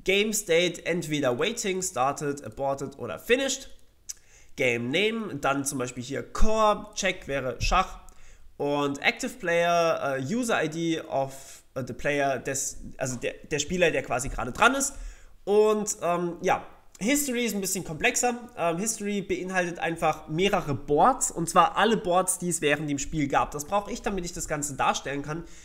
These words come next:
Werdet ihr auch noch sehen und dann natürlich während dem Let's Code hören und so weiter und so fort. Also ihr könnt euch das Ganze einfach mal durchlesen.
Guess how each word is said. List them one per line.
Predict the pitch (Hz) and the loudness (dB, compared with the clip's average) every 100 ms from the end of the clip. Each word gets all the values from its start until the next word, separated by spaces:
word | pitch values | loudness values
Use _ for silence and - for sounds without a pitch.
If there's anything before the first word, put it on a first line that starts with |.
| - - | -16 2
Werdet | 175 175 | 4 4
ihr | 160 | 0
auch | 95 | -2
noch | 139 131 - | -4 -6 -6
sehen | 120 139 156 151 170 | -2 2 2 0 -4
und | - 135 131 | -6 -4 -2
dann | 131 | -2
natürlich | 135 151 135 - | -4 -6 -8 -6
während | 127 131 | -6 -4
dem | |
Let's | 123 123 - | -4 -6 -6
Code | 135 131 | -4 -4
hören | 120 | -2
und | 226 | 0
so | 262 | 4
weiter | 247 233 | 4 2
und | 214 | -2
so | 202 | -4
fort. | 226 | -4
Also | 156 165 | -2 -4
ihr | - | -4
könnt | 196 | -4
euch | 180 160 | -6 -6
das | 143 | -6
Ganze | 160 - | -6 -8
einfach | 143 | -6
mal | 139 | -6
durchlesen. | 139 226 233 175 175 | -4 -4 -2 -2 -2